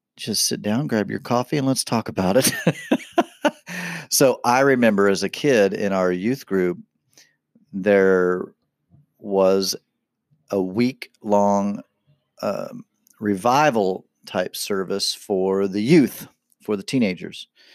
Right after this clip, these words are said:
And the youth pastor was preaching about the evils of rock and roll, the poisonous evils of rock and roll. This is back when also the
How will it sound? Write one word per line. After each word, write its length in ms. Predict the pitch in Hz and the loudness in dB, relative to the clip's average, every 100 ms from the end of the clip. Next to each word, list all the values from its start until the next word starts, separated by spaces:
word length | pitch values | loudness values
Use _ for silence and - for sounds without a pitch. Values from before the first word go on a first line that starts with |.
| - - - _ _ _ _ _ _ _ _ - | -20 -20 -20 _ _ _ _ _ _ _ _ -4
And 220 | 131 131 | 0 2
the 60 | 127 | 4
youth 240 | 131 151 | 4 4
pastor 540 | 143 127 123 - 127 120 | 4 6 4 4 4 4
was 140 | 113 | 2
preaching 580 | - 131 113 - 123 117 | 0 0 0 0 0 0
about 400 | 104 104 101 98 | 2 2 2 0
the 160 | 107 - | -4 -4
evils 840 | 117 123 123 127 127 131 123 - - - - | -4 -2 -2 -2 -2 -4 -8 -12 -18 -20 -8
of 240 | 98 85 | -8 -6
rock 480 | 82 82 92 135 135 | -8 -4 -2 -2 0
and 200 | 143 135 | -2 2
roll, 680 | 123 110 98 85 73 62 - - _ - - | 4 6 4 4 0 -4 -12 -20 _ -20 -16
the 100 | - - | -16 -16
poisonous 840 | 123 117 123 127 127 127 127 - | -10 -6 -4 -4 -4 -4 -6 -8
evils 460 | - 107 110 113 113 | -2 -2 0 -2 -4
of 180 | 95 78 | -8 -10
rock 360 | 78 - 156 - | -10 -10 -10 -10
and 200 | 98 85 | -8 -6
roll. 520 | 82 73 64 - - _ | -6 -8 -10 -14 -16 _
This 220 | 127 131 | -2 0
is 120 | 113 | 0
back 300 | 95 107 104 | 2 2 2
when 120 | 104 | 2
also 400 | 98 95 - 95 | 2 2 2 2
the 180 | 90 95 | 2 -4